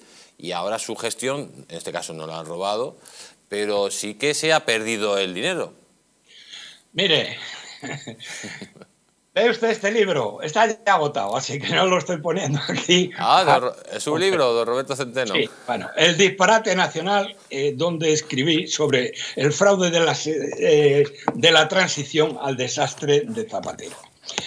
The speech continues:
Speaker 2: Bien, uno de los, eh, apartados del libro, eh, se titula precisamente La hui-, la inaudita venta del oro de Rusia, porque las cifras que da,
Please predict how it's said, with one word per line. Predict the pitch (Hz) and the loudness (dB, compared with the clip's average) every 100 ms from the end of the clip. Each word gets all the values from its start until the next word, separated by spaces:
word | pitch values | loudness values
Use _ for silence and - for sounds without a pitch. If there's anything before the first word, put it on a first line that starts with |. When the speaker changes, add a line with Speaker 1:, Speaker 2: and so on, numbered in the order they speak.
| - - | -10 -2
Speaker 2:
Bien, | 143 131 - | 0 0 0
uno | 220 254 247 | 2 6 6
de | 190 180 | 6 4
los, | 175 165 156 143 - 135 | 4 4 4 4 0 -6
eh, | 127 127 | -6 -4
apartados | 131 123 135 196 170 151 - - | -4 -2 2 4 4 0 -4 -8
del | - 208 208 226 | -8 -6 -4 0
libro, | 190 156 131 175 - - - _ - | 2 2 -2 -4 -10 -20 -20 _ -6
eh, | 120 127 131 | -2 0 0
se | - - - 143 | 0 0 0 0
titula | 143 127 165 160 160 | 0 0 4 6 6
precisamente | 117 147 139 127 139 139 143 131 | 0 -4 -4 -2 -2 0 0 2
La | 143 143 151 | 4 6 4
hui-, | 151 151 160 127 | 2 0 -2 -2
la | 151 156 - | 2 2 2
inaudita | 165 165 170 175 254 - 170 | -2 0 2 2 -2 2 2
venta | 190 175 180 185 - - - | 2 0 -2 -6 -6 -18 -8
del | 135 139 | -2 2
oro | 170 165 139 | 2 2 -2
de | 123 113 | -4 -4
Rusia, | 110 104 110 104 | -4 -6 -4 -4
porque | 120 135 | -4 2
las | 143 143 | 4 4
cifras | 180 156 160 | 0 0 0
que | 139 135 | 0 2
da, | 139 131 | 2 2